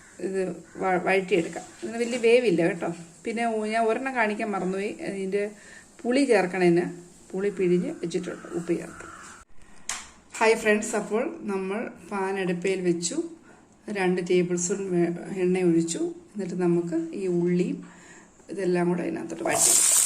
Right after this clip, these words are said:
വഴുതനങ്ങയെക്കാളും ഈ ചെറിയ ഉള്ളിക്കാണ് ഈ ഇത്,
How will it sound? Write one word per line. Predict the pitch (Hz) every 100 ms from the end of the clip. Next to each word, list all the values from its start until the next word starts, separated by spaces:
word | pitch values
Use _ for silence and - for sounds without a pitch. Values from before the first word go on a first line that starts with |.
| - - - - - - - - - - - - - - - - - - - - - - - - - - - - - -
വഴുതനങ്ങയെക്കാളും | 208 202 226 233 240 240 240 226 226 220
ഈ | 226 - - - - -
ചെറിയ | 214 254 226
ഉള്ളിക്കാണ് | 220 214 202 185 330 349 - - - - - - - - - - - - - - 202
ഈ | 196 180 175 - - - - - - - -
ഇത്, | 392